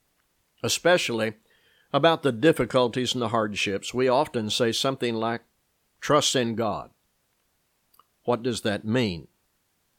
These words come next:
And is it just in hard times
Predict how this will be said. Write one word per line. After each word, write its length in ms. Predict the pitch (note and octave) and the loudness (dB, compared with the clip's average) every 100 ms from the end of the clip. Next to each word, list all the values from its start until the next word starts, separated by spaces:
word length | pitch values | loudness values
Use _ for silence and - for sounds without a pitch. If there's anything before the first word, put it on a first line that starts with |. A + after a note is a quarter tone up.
| _ _ _ _ _ - | _ _ _ _ _ -6
And 360 | A#2+ A#2 A2+ | -2 -2 -4
is 280 | - D3+ D3 | 0 2 4
it 160 | C3 C3 | 2 2
just 460 | C3 F3 F3 - | 2 2 2 -4
in 340 | - C3+ B2 A2 | -2 0 0 -4
hard 420 | - F#3 G#3 C3 | 2 4 4 0
times 640 | B2+ G#2+ D#2+ C2+ - | -4 -4 -6 -14 -18